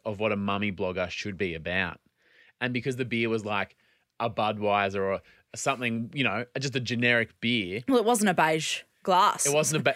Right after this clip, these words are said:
Speaker 1: yeah,
Speaker 2: Oh,
Speaker 1: maybe
Speaker 2: imagine if it was a Southwest Sour. You know those
Speaker 1: Oh,
Speaker 2: really
Speaker 1: I
Speaker 2: nice
Speaker 1: mean,
Speaker 2: peach cans?
Speaker 1: they'd still be
Speaker 2: Oh, that
Speaker 1: married.
Speaker 2: would have been perfect,
Speaker 1: But
Speaker 2: yeah.
Speaker 1: apparently, like, the aesthetic of whatever this beer can was didn't
Speaker 2: Oh.
Speaker 1: suit her narrative.
Speaker 2: Fuck.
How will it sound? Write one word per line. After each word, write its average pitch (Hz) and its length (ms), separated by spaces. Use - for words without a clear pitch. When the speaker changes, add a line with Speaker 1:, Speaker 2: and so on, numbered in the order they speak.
Speaker 1:
yeah, 160 260
Speaker 2:
Oh, 247 140
Speaker 1:
maybe 262 120
Speaker 2:
imagine 302 240
if 294 60
it 330 60
was 233 120
a 214 60
Southwest 180 500
Sour. 160 420
You 214 120
know 220 120
those 202 260
Speaker 1:
Oh, - 180
Speaker 2:
really 202 320
Speaker 1:
I - 20
Speaker 2:
nice 180 220
Speaker 1:
mean, 110 140
Speaker 2:
peach - 260
cans? 185 440
Speaker 1:
they'd 117 140
still 202 180
be 185 60
Speaker 2:
Oh, 165 60
that 110 80
Speaker 1:
married. - 140
Speaker 2:
would 180 80
have 165 40
been 165 160
perfect, 151 340
Speaker 1:
But 139 80
Speaker 2:
yeah. 156 100
Speaker 1:
apparently, 151 340
like, 117 240
the 123 200
aesthetic 123 540
of 107 140
whatever 110 320
this 104 180
beer 110 280
can 104 300
was - 380
didn't 220 220
Speaker 2:
Oh. - 40
Speaker 1:
suit 131 460
her 113 220
narrative. 110 720
Speaker 2:
Fuck. - 460